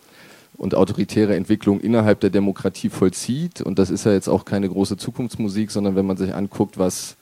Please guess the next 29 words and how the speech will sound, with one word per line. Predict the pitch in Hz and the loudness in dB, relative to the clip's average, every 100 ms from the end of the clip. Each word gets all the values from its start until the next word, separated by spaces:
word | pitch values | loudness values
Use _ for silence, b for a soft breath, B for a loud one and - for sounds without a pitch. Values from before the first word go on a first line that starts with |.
| b b b b - | b b b b -4
ähm, | 92 92 92 92 | 0 0 0 -2
in | - 92 | -2 0
Österreich | 101 - 104 104 101 | 0 2 4 4 2
zum | 110 | 4
Beispiel | 101 95 104 | 4 4 2
gerade | 101 98 98 | 2 2 2
passiert, | 101 - 107 107 92 | 0 0 2 2 2
wo | 92 | 0
es | 90 | 2
ja | 95 | 2
eine | 90 92 | 2 0
sehr | 90 143 92 | 0 2 2
lange | 95 92 110 117 104 95 b b b | 4 4 4 4 2 0 b b b
Geschichte | 104 - 113 - | -8 -4 -4 0
jetzt | 101 92 | 0 0
schon | - 101 | 0 0
des | 92 | 2
Rechtspopulismus | 101 - - 101 101 98 104 95 | 0 0 -2 -2 0 -2 -4 -8
im | 87 | -6
Parlament | - 92 92 101 110 | -2 0 0 0 0
gibt | 117 104 - b b b b - | -2 -4 -8 b b b b -10
und | 98 | -2
man | 95 92 | 0 2
das | 87 92 | 2 2
Gegenteil | 110 143 113 98 95 | 4 2 4 6 6
feststellen | - 92 - 92 95 | 4 -2 0 -2 0
muss, | 107 - | -4 -4
nämlich | 92 92 - | -4 -2 0
dass, | 92 - - | -2 -2 -10